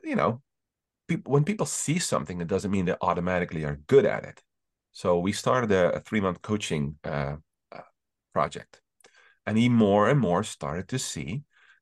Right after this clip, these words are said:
that he has a fixed way that things have to be. Things have to be a certain way.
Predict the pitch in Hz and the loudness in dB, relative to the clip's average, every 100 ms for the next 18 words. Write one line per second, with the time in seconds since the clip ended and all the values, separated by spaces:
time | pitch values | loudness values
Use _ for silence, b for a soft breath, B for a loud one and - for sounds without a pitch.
0 | - 87 123 143 113 113 98 - - - | -6 -2 2 2 2 0 -4 -4 -10 -4
1 | 127 - - - 104 127 85 113 196 - | -4 -6 -12 -4 2 2 4 0 -2 -8
2 | _ _ _ _ _ _ _ 110 110 92 | _ _ _ _ _ _ _ -2 0 -4
3 | 85 - 78 - 95 202 127 - _ - | -2 -4 -6 -6 -2 -2 -2 -10 _ -4
4 | 131 - 95 143 143 131 135 139 135 131 | -4 -2 -2 -2 0 0 2 2 0 2
5 | 143 113 85 131 | 0 0 -2 -6